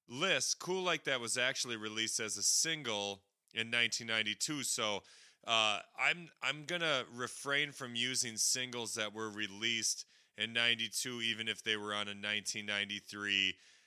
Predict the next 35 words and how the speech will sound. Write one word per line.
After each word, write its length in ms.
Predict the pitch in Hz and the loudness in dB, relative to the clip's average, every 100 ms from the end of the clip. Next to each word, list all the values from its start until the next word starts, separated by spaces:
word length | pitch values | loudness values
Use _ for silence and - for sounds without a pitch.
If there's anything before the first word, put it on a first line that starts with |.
| _ - | _ 6
album. 420 | 139 131 110 107 | 8 6 2 -6
However, 840 | - 117 117 139 160 123 110 107 - _ _ _ _ _ _ _ - | -2 -2 0 2 2 2 -2 -2 -6 _ _ _ _ _ _ _ 2
if 240 | 135 143 | 4 4
one 200 | 131 135 | 2 -2
of 100 | 127 | -2
these 160 | 113 113 | -2 2
songs 400 | - 123 120 107 | 2 2 -2 -2
was 180 | 110 110 | -4 -6
released 440 | 110 107 113 - | -4 -2 -2 -2
in 100 | 107 | -6
nineteen 400 | 107 110 107 117 | -2 -2 -2 -4
ninety-four, 1000 | 107 107 107 104 101 101 - - 143 156 | -2 0 0 0 0 -2 -6 -4 -2 -2
let's 240 | 156 156 - | -2 -2 -2
say, 340 | 165 160 165 - - - | 0 0 -2 -6 -20 -8
I 140 | - 127 | 2 2
will 300 | 131 160 156 | 2 0 0
use 240 | 139 131 | 0 -2
that 240 | 131 123 110 | 0 0 -2
because 400 | 120 123 113 107 | -6 -4 -2 -4
you 80 | |
first 400 | 107 120 113 110 | -6 -4 -2 -2
heard 200 | 117 110 104 | -2 -2 -2
it 100 | - | -2
on 240 | 104 107 | -2 0
the 160 | 107 107 | 0 2
album 400 | 104 104 104 104 | 4 2 0 -4
in 140 | 101 | -4
nineteen 360 | 98 98 95 101 | -2 -2 -2 -4
ninety-three, 460 | 98 95 95 113 95 | -2 -2 -6 -2 -2
if 120 | - | 0
that 160 | 110 | -2
makes 260 | 107 104 - | 2 0 0
any 180 | 101 95 | -4 -2
sense. 380 | - 104 82 - | -2 -2 -4 -2
So 300 | - 90 | -2 -2